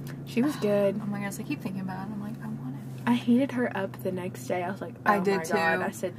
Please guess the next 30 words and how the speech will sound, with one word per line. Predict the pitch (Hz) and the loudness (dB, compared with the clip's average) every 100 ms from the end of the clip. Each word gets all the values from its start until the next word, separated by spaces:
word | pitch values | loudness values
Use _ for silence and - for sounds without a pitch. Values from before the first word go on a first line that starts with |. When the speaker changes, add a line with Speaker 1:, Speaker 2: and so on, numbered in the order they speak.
| - | -6
Speaker 1:
"Thank | 175 180 | -6 -2
you, | 185 | 0
Lord." | 175 170 | 2 6
Speaker 2:
My | 202 | 6
mama, | 208 202 214 220 | 8 8 6 2
she | - 220 | 0 6
ate | 214 208 | 6 6
some | 226 | 2
of | 214 214 | 2 0
it. | 214 | -2
She | - | -2
was | 196 | -2
like, | 165 - - - - - - - | -2 -4 -10 -10 -10 -12 -12 -2
"Mm." | 202 175 - - 427 - - 381 - | 0 0 0 8 8 8 6 6 8
Speaker 1:
<laughs> | |
When | 311 302 | 10 10
you | 370 | 12
get | 480 | 12
the | 466 294 | 12 8
chef's | 294 233 262 - | 12 12 12 8
kiss | 359 285 392 | 10 10 10
from | 330 240 | 10 12
Mama | 220 220 226 | 12 12 12
Doll, | 214 214 262 349 | 12 12 12 10
you | 359 269 | 6 8
know | 240 226 | 10 12
you're | 240 220 | 10 8
doing | 196 185 | 6 4
it | 175 | 2
right. | 165 - 139 | 2 2 0